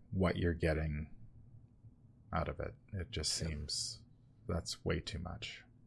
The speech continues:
Speaker 1: That's gonna do it for part one of our look at the, uh, rogue cards in the Scarlet Keys Investigator expansion. Let us know in the comments down below what you think. Any, uh, final thoughts?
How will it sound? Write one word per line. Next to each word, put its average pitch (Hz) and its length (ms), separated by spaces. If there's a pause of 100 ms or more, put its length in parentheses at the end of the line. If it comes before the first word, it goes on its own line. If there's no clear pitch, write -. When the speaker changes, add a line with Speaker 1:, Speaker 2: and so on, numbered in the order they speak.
(320)
Speaker 1:
That's 170 180
gonna 170 200
do 160 160
it - 100
for 151 140
part - 340
one 190 220
of 160 180
our 160 140
look 170 280
at 156 280
the, 139 360
uh, 113 400
rogue 165 380
cards 104 560
in 92 580
the 90 460
Scarlet 90 460
Keys 87 240
Investigator 85 760
expansion. - 560
Let 214 140
us - 200
know 165 140
in 170 140
the 123 80
comments 151 480
down 147 240
below 139 320
what 131 240
you - 80
think. 214 420
Any, 135 380
uh, 117 220
final 127 380
thoughts? - 540